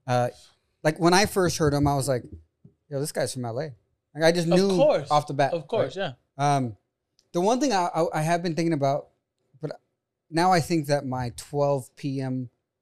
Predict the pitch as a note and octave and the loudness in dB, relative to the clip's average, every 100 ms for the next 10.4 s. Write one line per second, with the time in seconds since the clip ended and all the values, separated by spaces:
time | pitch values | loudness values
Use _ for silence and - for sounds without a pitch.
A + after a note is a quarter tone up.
0 | _ _ _ _ _ _ _ _ _ _ | _ _ _ _ _ _ _ _ _ _
1 | _ - C3+ C3 C3+ B2 A2+ B2 C3+ E3+ | _ -6 -4 0 0 0 0 0 0 -2
2 | E3 _ _ - A#2 B2 A#2+ A#2+ A2+ - | -8 _ _ -10 -4 -2 -2 -2 -4 -4
3 | - - - _ _ _ _ A#2+ G#2 - | -6 -10 -16 _ _ _ _ -14 -12 -10
4 | - - _ A#2+ A#2+ A#2+ - C#3 - _ | -12 -14 _ -6 -4 -4 -4 -4 -4 _
5 | _ _ D3 D3 C#3 A#2+ G#2 _ _ _ | _ _ 0 2 2 -2 -8 _ _ _
6 | - C#3+ D3+ D3 D#3 F3+ C#3 C3+ C#3 - | -10 0 2 2 0 0 2 0 -2 -10
7 | _ _ _ _ D3 D#3+ D#3 F#3+ F3 D3 | _ _ _ _ -10 -10 -10 -12 -14 -12
8 | A3+ C#4 - _ _ _ _ _ - _ | -10 -10 -12 _ _ _ _ _ -20 _
9 | G#3+ A3 - A3 G#3+ - B3+ - D3 - | -4 -4 -4 -4 -2 0 -2 -2 -6 -6
10 | D#3+ - G3+ - | -6 -2 -2 -2